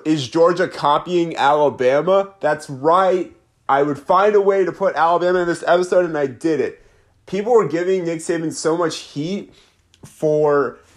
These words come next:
bringing back Kevin Steele as the defensive coordinator. Where's the heat for Kirby for bringing back Mike Bobo? That's the other thing, too.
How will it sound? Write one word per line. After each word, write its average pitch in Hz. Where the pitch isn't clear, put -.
bringing 165
back 147
Kevin 156
Steele 147
as 147
the 139
defensive 147
coordinator. 165
Where's 208
the 214
heat 196
for 185
Kirby 196
for 175
bringing 180
back 165
Mike 190
Bobo? 160
That's 214
the 214
other 208
thing, 185
too. 151